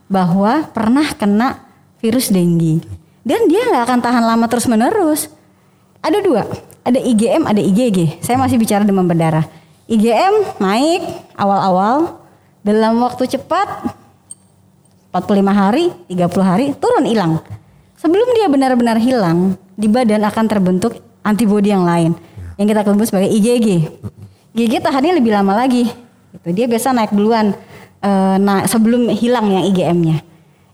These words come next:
I G G yang tahan lama ini juga nggak kemudian melindungi orang ini dari, eh, infeksi demam berdarah itu sendiri. Artinya kalau digigit nyamuk lagi ya bisa sakit lagi. Gimana dengan sars cov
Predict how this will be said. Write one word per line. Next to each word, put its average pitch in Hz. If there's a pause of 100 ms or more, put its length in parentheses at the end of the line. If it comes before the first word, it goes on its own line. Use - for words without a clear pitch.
I 349
G 339
G 427
yang 427
tahan 311
lama 269
ini 427
juga 269
nggak 247
kemudian 226
melindungi 285
orang 247
ini 262
dari, 202 (720)
eh, 208
infeksi 226
demam 220
berdarah 247
itu 247
sendiri. 285
Artinya 240
kalau 320
digigit 254
nyamuk 233
lagi 220
ya 277
bisa 190
sakit 175
lagi. 165
Gimana 294
dengan 349
sars 285
cov 196